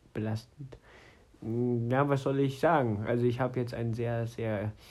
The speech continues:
intensives Lernprogramm. Und ein, ja,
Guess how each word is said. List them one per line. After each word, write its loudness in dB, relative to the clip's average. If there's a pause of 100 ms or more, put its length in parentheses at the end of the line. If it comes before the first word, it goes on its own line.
(380)
intensives 4
Lernprogramm. -2 (1300)
Und -2 (160)
ein, -2
ja, -2